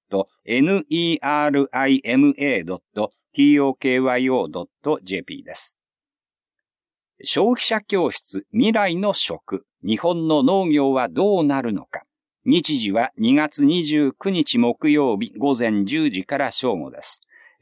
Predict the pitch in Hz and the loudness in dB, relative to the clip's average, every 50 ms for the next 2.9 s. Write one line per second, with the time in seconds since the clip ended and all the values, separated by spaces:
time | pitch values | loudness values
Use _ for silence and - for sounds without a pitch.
0 | 90 98 120 143 - - 175 165 165 156 - - - 147 143 - - 220 214 214 | -2 -2 0 0 0 0 0 0 0 0 0 -2 -2 -2 -2 0 0 0 0 2
1 | 220 226 220 208 _ - 202 196 180 165 147 131 127 123 - - 233 220 196 143 | 0 0 -2 -2 _ 0 2 2 2 2 2 2 2 0 2 0 0 2 4 2
2 | 104 - - - 156 175 170 165 156 139 - 127 104 90 - _ - | 0 0 0 -2 0 0 2 2 0 0 0 -2 -4 -4 -4 _ -18